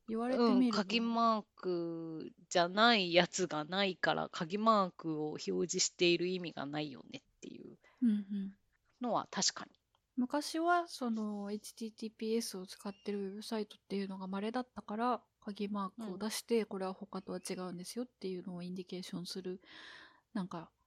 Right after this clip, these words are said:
Speaker 2: うんうん。
Speaker 1: 意味、意味というか、
Speaker 2: うんうん。
Speaker 1: があったけど、
Speaker 2: うん。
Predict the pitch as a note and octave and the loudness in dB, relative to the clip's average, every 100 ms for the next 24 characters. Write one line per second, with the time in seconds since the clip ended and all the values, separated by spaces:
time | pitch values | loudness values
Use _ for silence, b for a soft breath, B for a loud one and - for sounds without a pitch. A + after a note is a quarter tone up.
0 | _ _ - G#3 F#3+ G#3+ F3 E3 - G3+ | _ _ -10 -6 2 2 2 -4 4 4
1 | F3 - D3+ C#3 - - F3 - _ _ | 4 -2 -8 -8 -8 -12 -12 -16 _ _
2 | - A3+ G3 - F#3 E3+ - F#3 G3+ - | -8 -6 -6 -8 -10 -10 -6 -4 -4 -6
3 | - - G#3 C#4 G#3+ A3 _ _ _ _ | -12 -8 -4 -2 -2 -6 _ _ _ _
4 | G#3 F#3 | -8 -8